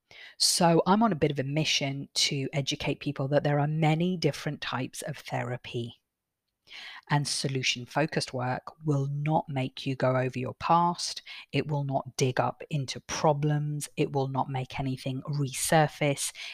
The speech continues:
It's about finding a solution to how you're feeling right now and feeling a lot better, quickly and easily, and hopefully enjoyably as well.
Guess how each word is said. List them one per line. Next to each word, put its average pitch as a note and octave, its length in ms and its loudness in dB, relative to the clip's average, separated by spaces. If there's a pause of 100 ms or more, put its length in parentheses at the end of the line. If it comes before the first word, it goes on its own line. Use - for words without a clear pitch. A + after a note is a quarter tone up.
(120)
It's - 240 -2
about C#3 320 2
finding D3 600 0
a D#3 60 -6
solution C#3 520 0
to C#3 120 -2
how C#3+ 240 0
you're E3 200 2
feeling D3 360 0
right B2+ 240 -2
now C3+ 400 2 (300)
and C3 120 -4
feeling D3+ 600 2 (440)
a E3 60 4
lot D3+ 400 6 (300)
better, A#2 380 2 (520)
quickly G3 640 6 (260)
and D3 280 2 (140)
easily, E3 600 2
and D#3 220 2
hopefully E3 500 4
enjoyably D3 920 4
as C#3 120 -2
well. B2 340 0